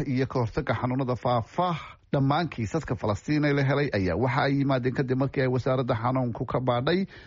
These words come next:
boqol shan kun lix boqol iyo shan iyo toban qof. Dhammaan dadkaasi waxa ay ku jiraan intii xanuunka laga helay cusbitaalada, waana la daweynayaa.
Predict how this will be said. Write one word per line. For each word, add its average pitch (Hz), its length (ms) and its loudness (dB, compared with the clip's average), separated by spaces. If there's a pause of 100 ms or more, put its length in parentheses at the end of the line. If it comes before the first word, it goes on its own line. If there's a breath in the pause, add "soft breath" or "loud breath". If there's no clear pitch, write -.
(440 loud breath)
boqol 156 380 0
shan 208 300 -2
kun 123 220 0
lix 180 180 -2
boqol 202 260 0
iyo 107 180 0
shan 151 260 -2
iyo 104 260 0 (140)
toban 78 380 -2
qof. 110 200 0 (420 loud breath)
Dhammaan 98 320 2
dadkaasi 110 480 -2 (180)
waxa 104 420 -2
ay 104 140 0
ku - 180 -4
jiraan 127 420 -2
intii 104 240 -2
xanuunka 113 400 -2
laga 113 240 0
helay 120 300 0 (320 loud breath)
cusbitaalada, 101 640 0
waana 107 320 0
la 92 120 0
daweynayaa. 104 600 0